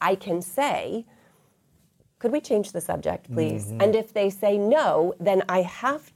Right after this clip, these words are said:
Speaker 1: to enact my boundary, which is, "Okay, I'm gonna go for a walk.
Speaker 2: Yeah, remove yourself.
Speaker 1: I'm gonna leave the table." Yeah.
Speaker 2: Yeah.
Speaker 1: So all of that to say, we have a lot of unlearning to do about what it means to have needs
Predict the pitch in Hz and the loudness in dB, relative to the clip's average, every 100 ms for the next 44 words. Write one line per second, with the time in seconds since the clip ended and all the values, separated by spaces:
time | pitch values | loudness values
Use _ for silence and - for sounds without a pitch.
0 | - 156 143 185 175 160 170 170 254 294 | -10 -4 -2 0 0 0 -2 2 2 4
1 | 165 156 156 185 - _ - 349 269 240 | 4 4 2 0 -2 _ -8 0 0 2
2 | 220 190 185 147 - - 170 110 110 139 | 0 0 -2 -4 -4 -8 -10 -4 0 4
3 | 147 107 - 330 311 247 170 - - - | 2 0 2 4 6 6 2 -2 -6 -10
4 | - 113 101 87 - - - _ _ _ | -8 -6 -8 -10 -20 -20 -20 _ _ _
5 | _ - 240 220 - - _ _ _ _ | _ 0 4 4 2 -6 _ _ _ _
6 | _ _ - 254 269 165 165 160 - 147 | _ _ 0 4 4 2 0 -2 -2 0
7 | 151 170 170 196 196 208 247 208 185 180 | 2 2 2 2 2 2 2 0 0 2
8 | 165 160 160 165 165 160 156 - 160 165 | 2 2 2 0 0 2 2 -2 -2 0
9 | 156 165 151 175 190 175 156 156 151 175 | 0 -2 -8 -4 -2 0 2 2 0 -2
10 | - | -16